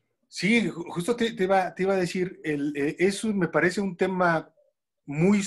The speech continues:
muy social, muy del análisis social, no quisiera decir sociológico o antropológico, me parece que es junto, pues, es, es, es un tema muy social, eh, porque lo que estás viendo son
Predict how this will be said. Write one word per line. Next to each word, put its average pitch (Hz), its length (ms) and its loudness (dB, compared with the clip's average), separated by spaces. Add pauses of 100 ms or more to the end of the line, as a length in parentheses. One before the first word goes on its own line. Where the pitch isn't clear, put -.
(120)
muy 180 220 0
social, 170 600 -6 (480)
muy 143 280 -6
del 147 220 -2
análisis 131 640 -10
social, 113 460 -14
no 135 160 -12
quisiera 127 220 -10
decir 123 180 -14
sociológico 107 760 -16
o - 120 -20
antropológico, 107 560 -20
me 123 140 -12
parece 120 360 -12
que 120 200 -8
es 120 200 -14 (440)
junto, 180 500 0
pues, 147 300 -8
es, 131 180 -12
es, 131 220 -12
es 131 240 -6
un 123 640 -8
tema 123 200 -2
muy 127 220 -2
social, 135 480 -4 (960)
eh, 117 340 -2
porque 131 460 2
lo 123 240 0
que - 80 -6
estás 175 260 0
viendo 185 280 0
son 175 440 2